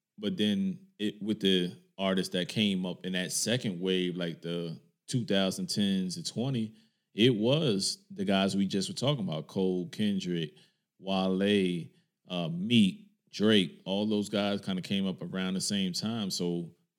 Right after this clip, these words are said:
anytime they drop, I know it's gonna be quality, regardless of where their careers are, label drama, anything. I know they're gonna put out something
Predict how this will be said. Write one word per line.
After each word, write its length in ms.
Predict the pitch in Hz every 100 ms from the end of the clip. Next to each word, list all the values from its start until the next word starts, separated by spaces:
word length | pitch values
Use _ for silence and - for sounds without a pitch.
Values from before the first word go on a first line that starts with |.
| -
anytime 680 | 110 131 123 110 107 101 98
they 220 | 113 117
drop, 440 | - 113 135 - -
I 140 | 98
know 280 | 110 107 123
it's 100 | 110
gonna 200 | 104 90
be 140 | 87
quality, 680 | 85 - 107 101 87 87 82 - _ _
regardless 460 | 113 101 113 107 101
of 60 | 90
where 160 | 98
their 180 | 98 95
careers 680 | 95 101 92 104 101 101 98
are, 380 | 95 95 95 92
label 520 | 87 101 101 92 98
drama, 640 | 95 95 95 95 95 92 -
anything. 360 | 120 120 98 92
I 80 | 101
know 120 | 110
they're 100 | 101
gonna 160 | 95 90
put 160 | 101
out 120 | 87 85
something 380 | 98 76 78